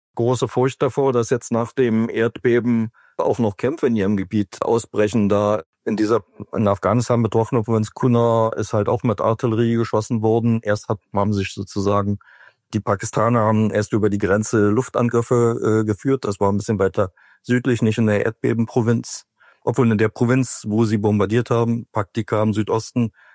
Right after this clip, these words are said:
gab's vor zwei Jahren ein großes Erdbeben. Da leben auch noch viele Leute in Zelten. Also man sieht, dass da die Zivilbevölkerung halt immer die ist, die leidet, wie bei all, äh, diesen Konflikten. Und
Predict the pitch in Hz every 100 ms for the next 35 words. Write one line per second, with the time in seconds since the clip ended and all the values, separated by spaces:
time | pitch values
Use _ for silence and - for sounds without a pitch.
0 | - 98 - - 95 90 92 85 104 131
1 | 120 117 123 - 104 - 110 107 101 92
2 | 95 95 - 123 110 123 117 107 110 117
3 | 110 - - - - - 113 - 107 113
4 | 117 113 - - - - 127 127 110 131
5 | - 123 120 117 110 113 - - 117 123
6 | 117 113 120 107 107 98 110 107 98 95
7 | 104 107 104 - - 104 98 101 92 87
8 | 101 90 87 104 107 110 - 95 98 -
9 | 107 98 95 92 - 101 - - 95 -
10 | - - _ - 101 98 98